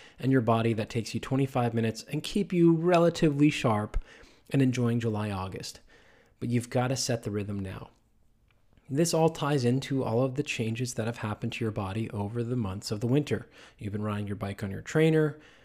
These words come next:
Most of us these days, higher intensity intervals with some longer rides thrown in when we can. And this means that the strength training,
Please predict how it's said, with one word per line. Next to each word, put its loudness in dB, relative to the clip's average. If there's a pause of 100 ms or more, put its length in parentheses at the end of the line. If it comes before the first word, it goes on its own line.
(220)
Most 4
of 4
us 4
these 2
days, 4
higher 0
intensity -2
intervals 2
with -8
some -6
longer -4
rides 0
thrown 0
in 2
when -6
we -10
can. 0 (760)
And 2
this 2
means 2
that 2
the 0
strength 0
training, -4